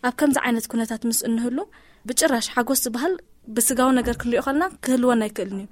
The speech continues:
ግን ብኣምላኽ፣ በቲ ናይ ኣምላኽ መልእኽቲ ክንሓስቦ ከለና እንታይ እዩ? ሰላምን ዕረፍትን ይበና ማለት እዩ። ዳዊት ኣብ ከመይ ኩነታት እዩ ከምዚ ኢሉ ተይልና ከዓኒ እምነት ስለ ዝነበሮ፣ ኣብ እግዚኣብሔር ከዓኒ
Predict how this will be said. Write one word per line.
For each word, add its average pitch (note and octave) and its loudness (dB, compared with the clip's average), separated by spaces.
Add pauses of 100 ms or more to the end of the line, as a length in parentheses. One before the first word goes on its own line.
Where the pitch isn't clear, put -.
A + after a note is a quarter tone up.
(500)
ግን D#4 2 (160)
ብኣምላኽ፣ C4 4 (240)
በቲ A3+ -6
ናይ A#3+ 2
ኣምላኽ A3+ 2
መልእኽቲ A3 -2
ክንሓስቦ A#3 -4
ከለና A#3 -6
እንታይ B3 -8
እዩ? F#4+ -8 (260)
ሰላምን G#3+ 2
ዕረፍትን G3 -4
ይበና F#3 -4
ማለት F3+ -12
እዩ። G3 -12 (440)
ዳዊት C4 2
ኣብ A#3+ -2
ከመይ B3+ 0
ኩነታት A3 -4
እዩ G#3 -16
ከምዚ G#3 -4
ኢሉ G3 -4
ተይልና G#3 -6
ከዓኒ A#3+ -4 (440)
እምነት B3+ 8
ስለ G#3+ 2
ዝነበሮ፣ F#3+ -4 (440)
ኣብ A3+ 0
እግዚኣብሔር A#3 2
ከዓኒ A#3+ -2